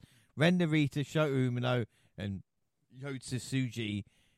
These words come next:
New Japan made it crystal clear that these three were gonna be the next generation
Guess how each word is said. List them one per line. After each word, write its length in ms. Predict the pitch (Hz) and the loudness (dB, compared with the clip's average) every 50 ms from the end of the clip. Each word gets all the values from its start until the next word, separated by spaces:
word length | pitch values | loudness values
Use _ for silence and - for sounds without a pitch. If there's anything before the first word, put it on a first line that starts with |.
| _ - | _ 2
New 140 | 135 147 | 2 4
Japan 480 | 147 135 143 123 135 127 127 127 123 123 | 4 2 2 2 2 4 4 2 2 2
made 180 | 131 131 131 123 | 2 2 2 0
it 140 | 123 - | -2 -6
crystal 400 | - - - 180 160 - - 160 | -8 -4 -2 -2 0 0 -2 -6
clear 300 | 143 - - 160 151 135 120 | -8 -6 -2 -2 0 0 0
that 100 | 117 110 | -2 -2
these 220 | 123 127 120 104 - | -2 -2 -2 -2 -6
three 360 | - - - 131 127 123 117 | -8 -6 -2 0 0 0 0
were 120 | 104 107 | -2 -4
gonna 140 | 98 113 113 | -4 -4 -4
be 100 | 98 110 107 104 | -4 -4 -4 -2
the 20 | 107 | -2
next 280 | 117 135 123 - - | -2 -2 -4 -6 -6
generation 760 | - 127 113 110 107 117 120 120 117 107 - - 95 85 76 | -4 -2 -2 -2 -2 -2 -2 -2 -2 -4 -6 -8 -8 -8 -10